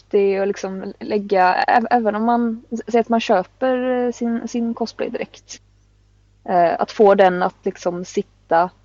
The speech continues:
så som man vill att den ska sitta, då kanske man måste göra lite förändringar eller man, man kanske måste, ja, eh, lägga håret på något sätt, eh, eller, eller vissa, vissa färgar sitt hår, andra använder, eh, andra använder, eh, peruker.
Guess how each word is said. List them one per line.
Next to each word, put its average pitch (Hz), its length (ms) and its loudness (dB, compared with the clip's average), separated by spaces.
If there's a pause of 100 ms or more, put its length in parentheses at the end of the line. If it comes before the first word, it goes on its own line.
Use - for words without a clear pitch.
(240)
så 196 140 -2
som 190 140 -6
man 185 160 -2
vill 185 260 0
att 185 100 0
den 185 120 -4
ska - 140 -10
sitta, - 460 -2
då - 80 -10
kanske 185 240 -8
man 180 100 -6
måste 180 240 -8
göra 175 220 0
lite 180 220 -8
förändringar 190 720 -2
eller 185 180 2
man, 180 420 -6
man 190 100 -8
kanske 190 240 -2
måste, 180 380 -2 (640)
ja, 185 160 -2 (500)
eh, 131 320 -2
lägga 190 260 2
håret 208 580 6
på 208 80 -2
något 208 260 2
sätt, - 500 -6
eh, 190 60 -4 (560)
eller, 208 200 6
eller 190 340 2
vissa, - 300 -2
vissa 202 220 -2
färgar 202 420 2
sitt - 180 -2
hår, 220 400 2
andra 202 340 0
använder, 190 680 -2 (1500)
eh, 180 200 -2
andra 185 220 2
använder, 180 680 0
eh, 175 340 -2
peruker. 190 760 0